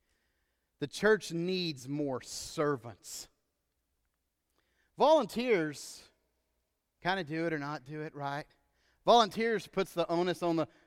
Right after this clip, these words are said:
person saying yes or no, but God is saying, "You've already said yes. This is what it means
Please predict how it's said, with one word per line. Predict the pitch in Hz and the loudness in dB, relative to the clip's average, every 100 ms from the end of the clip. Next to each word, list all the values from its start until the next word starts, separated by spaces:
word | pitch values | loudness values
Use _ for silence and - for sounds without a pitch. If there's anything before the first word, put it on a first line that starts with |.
| _ | _
person | 175 160 165 | -2 -2 -6
saying | - 160 160 | -2 0 2
yes | 156 151 147 | 0 0 -2
or | |
no, | 151 156 | 0 0
but | 151 - _ _ _ _ _ | 0 -4 _ _ _ _ _
God | 151 262 311 | 4 6 6
is | 240 | 4
saying, | - 190 170 147 - _ _ - | 0 0 0 -2 -8 _ _ -20
"You've | 120 180 349 | -4 2 8
already | 330 262 | 8 8
said | 170 - 294 262 160 | 4 2 2 2 -2
yes. | 175 - - - - _ _ | -4 -4 -10 -12 -16 _ _
This | 143 175 339 294 - | -6 0 0 0 -4
is | 190 165 | -4 -4
what | - 285 247 | 0 4 4
it | 180 | 2
means | 175 233 302 247 156 113 - | 0 2 4 2 -2 -6 -14